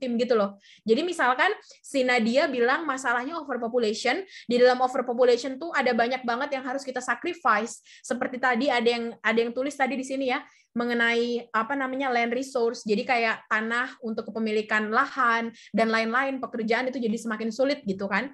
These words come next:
Terus ternyata in another hand, the harm of having children adalah apa? Adalah ada yang namanya tadi global footprint atau carbon footprint misalkan. Betul, itu bisa dimasukkan seperti itu. Sesignifikan itu ternyata permasalahan yang ada. Kayak gitu. Oke?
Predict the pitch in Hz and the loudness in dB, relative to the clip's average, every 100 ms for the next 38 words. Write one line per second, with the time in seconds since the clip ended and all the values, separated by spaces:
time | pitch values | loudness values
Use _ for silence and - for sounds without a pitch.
0 | _ - - 359 415 339 359 - 240 247 | _ -20 -2 2 2 2 -2 -2 0 0
1 | 294 381 175 202 - - - 277 277 285 | -2 -2 -2 -2 -2 -8 0 4 4 4
2 | 381 381 233 190 302 339 _ _ - 208 | 2 0 0 -2 -2 -8 _ _ -2 2
3 | 240 269 285 381 285 277 269 269 294 277 | 2 4 2 2 0 -2 -2 -2 -2 -2
4 | 254 240 349 302 254 254 214 285 339 226 | 0 0 0 0 0 0 -4 -2 -2 -2
5 | 233 226 320 - 240 247 311 294 254 247 | 0 0 -2 -4 0 0 0 -2 -4 -4
6 | 269 294 269 262 208 220 233 320 427 _ | -4 -2 0 0 2 4 4 2 0 _
7 | _ _ 285 277 294 226 196 226 285 277 | _ _ -6 -2 0 0 0 -2 -2 0
8 | 247 240 285 320 - 302 240 226 233 220 | 4 4 2 -4 -2 0 2 0 -4 -4
9 | 220 202 233 240 285 254 320 277 262 247 | -2 0 2 4 6 4 2 0 0 0
10 | 247 269 226 214 - 240 220 208 202 190 | -4 -2 -2 -4 -8 -6 -4 -4 -4 -10
11 | - - 262 277 277 269 262 254 269 294 | -8 -2 0 0 0 0 0 0 0 0
12 | 277 240 240 226 233 220 226 208 220 214 | 0 0 -2 -4 -2 -6 -4 -4 -4 -6
13 | 196 196 190 185 _ _ - 196 185 190 | -4 0 0 -2 _ _ -2 0 0 -2
14 | 175 - 196 240 349 453 | -8 -8 -8 0 0 0